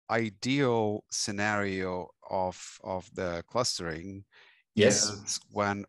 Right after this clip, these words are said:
Speaker 1: all cell types map to, to the specific cell, t-, uh, when, when all the clusters map to specific cell types. Why
Speaker 2: Right.
Speaker 1: would you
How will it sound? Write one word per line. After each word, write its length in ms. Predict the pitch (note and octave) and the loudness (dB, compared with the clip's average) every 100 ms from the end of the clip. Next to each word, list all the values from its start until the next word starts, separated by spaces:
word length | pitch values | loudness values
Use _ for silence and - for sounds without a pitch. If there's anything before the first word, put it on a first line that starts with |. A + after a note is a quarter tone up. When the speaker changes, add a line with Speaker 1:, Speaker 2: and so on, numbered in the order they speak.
| - | -6
Speaker 1:
all 280 | B2+ B2 B2 | -4 -4 -4
cell 380 | - A2 G#2+ | -2 0 2
types 540 | G#2 G2+ F#2+ - - - | 0 -2 -4 -4 -10 -4
map 320 | G2 F#2 - - | -2 -2 -4 -14
to, 420 | F2+ F2+ F2 F2 - | -10 -10 -12 -14 -16
to 140 | F2 | -14
the 120 | E2+ | -8
specific 540 | E2+ - - F2+ E2+ - | -8 -6 -6 -6 -8 -6
cell, 260 | - E2+ D#2+ | -4 -4 -6
t-, 60 | - A2 | -8 -4
uh, 80 | |
when, 180 | G#2 G#2+ | 0 0
when 140 | G#2+ A2 | 2 0
all 160 | A#2+ | 0
the 80 | A2+ | -2
clusters 400 | - G#2+ G#2 - | 0 0 -2 -4
map 180 | G2 F2 | -4 -6
to 100 | F2 | -8
specific 400 | - - E2+ D#2+ | -10 -8 -8 -8
cell 220 | - E2 | -4 -4
types. 280 | - - - - - - - | -6 -10 -12 -18 -16 -16 -8
Why 140 | - A#2 | 0 4
Speaker 2:
Right. 100 | - | 4
Speaker 1:
would 180 | D3+ - | 2 0
you 120 | C#3+ | -2